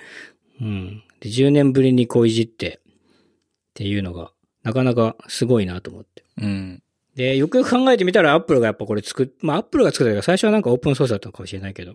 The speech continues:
Speaker 1: こう、アップルがこうやって決めて、ディレクトリも基本的にアップルが握ってるから、
Speaker 2: うん。
Speaker 1: こうやってアップルが変えると割と影響力が大きいというか。
Speaker 2: そう、なんかちょっと皮肉なんだけど、アールエスエスとか、ポッドキャストプレイヤーとか、結構インディーの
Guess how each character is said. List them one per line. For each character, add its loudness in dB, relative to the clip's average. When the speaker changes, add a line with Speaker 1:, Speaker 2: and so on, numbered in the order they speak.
Speaker 1:
こ -8
う、 0
ア 2
ッ -6
プ -6
ル 2
が -2
こ -6
う 0
や 0
っ -14
て -8
決 -6
め 2
て、 2
デ 2
ィ 0
レ 4
ク -8
ト 4
リ 4
も 0
基 -10
本 2
的 4
に 0
ア 2
ッ 4
プ -8
ル -4
が -6
握 -8
っ -20
て -8
る -8
か -14
ら、 -14
Speaker 2:
う -8
ん。 -6
Speaker 1:
こ -20
う 2
や 2
っ -18
て 0
ア 4
ッ -2
プ 0
ル 4
が 2
変 2
え 4
る 0
と 0
割 -2
と -2
影 2
響 2
力 -4
が -10
大 -8
き -14
い -16
と -18
い -16
う -16
か。 -20
Speaker 2:
そ -4
う、 0
な 2
ん -2
か 0
ち -2
ょ 0
っ -4
と 0
皮 0
肉 2
な 4
ん 2
だ -2
け -6
ど、 -8
ア 2
ー 4
ル 4
エ 2
ス 2
エ 4
ス -4
と 2
か、 0
ポ -6
ッ -4
ド -6
キ 0
ャ -2
ス -6
ト -2
プ -8
レ 2
イ 2
ヤ -2
ー -6
と -12
か、 -8
結 0
構 2
イ 0
ン 0
デ 4
ィ 4
ー 4
の 4